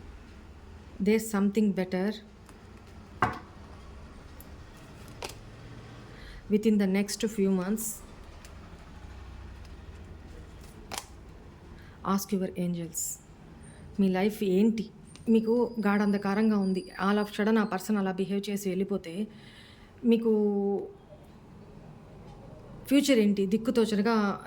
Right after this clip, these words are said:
దిక్కుతోచకుండా ఉంది. మీరు ఏంజెల్స్‌నంట హెల్ప్ అడగండి. Within the few months, కొన్ని నెలల్లోనే, ఆ, మీలో, మీ లైఫ్‌లో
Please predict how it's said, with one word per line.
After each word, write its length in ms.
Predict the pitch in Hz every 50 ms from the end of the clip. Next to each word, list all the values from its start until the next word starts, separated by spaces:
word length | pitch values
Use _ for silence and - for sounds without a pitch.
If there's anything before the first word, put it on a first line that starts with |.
| -
దిక్కుతోచకుండా 680 | 196 220 214 226 233 226 214 208 - - 214 208 214 202
ఉంది. 280 | 196 185 180 - - - - - - - - - - - 214
మీరు 260 | 208 220 214 226 233 233
ఏంజెల్స్‌నంట 600 | 220 220 226 233 240 233 220 226 - 208 190 185
హెల్ప్ 340 | 208 196 190 202 208 202 208
అడగండి. 640 | - - 185 202 196 202 185 175 175 180 202 202 - - - - - - - - -
Within 280 | 220 220 220 233 233 220
the 80 | 220 214 214 -
few 180 | 226 240 226 226
months, 220 | 208 190 - -
కొన్ని 280 | - - 214 220 220 220
నెలల్లోనే, 800 | 208 202 202 208 226 233 220 208 208 214 226 240 233 208 196 196 - - - - - - - -
ఆ, 120 | - 202 196 190 190 185 185 185 180 180 175 180 185
మీలో, 340 | 202 208 220 220 214 214 214 214 202 190 190 180 175 170 - - - - - - - - - - - - - - - - - - - - - - - - - - - - -
మీ 640 | - 233 226 233 226 226 220 214 208 208 202 196 196 - - - - - - - - - - - - - - - - - - - -
లైఫ్‌లో 520 | 214 226 240 240 247 233 240 247 262 254